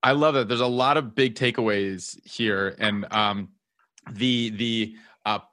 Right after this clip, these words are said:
persistence is key, like, number one, but also being able to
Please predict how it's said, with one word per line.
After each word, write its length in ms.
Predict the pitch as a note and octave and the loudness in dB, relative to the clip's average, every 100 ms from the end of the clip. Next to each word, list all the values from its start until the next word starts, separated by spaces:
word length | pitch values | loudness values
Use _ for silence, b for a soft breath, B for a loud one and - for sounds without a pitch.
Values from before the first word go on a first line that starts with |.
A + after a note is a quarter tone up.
| _ _ _ _ | _ _ _ _
persistence 800 | C3 A#2+ E3+ - C3 B2+ - - A2+ | 0 4 4 4 4 4 0 -6 -6
is 160 | G2 | -6
key, 460 | - C#3 A2+ A2 G#2+ | -2 0 2 2 -2
like, 220 | G#2 G2 | -4 -2
number 300 | A#2 A#2+ A#2 | 0 2 2
one, 260 | G#2+ G#2+ G#2+ | 2 0 0
but 100 | A#2 | 0
also 520 | D3 F3+ - C#3+ C3 b b b _ _ _ C3+ | 2 0 0 -2 -2 b b b _ _ _ -6
being 180 | E3 A3+ | 0 2
able 140 | A#3 | 4
to 100 | G3 | 2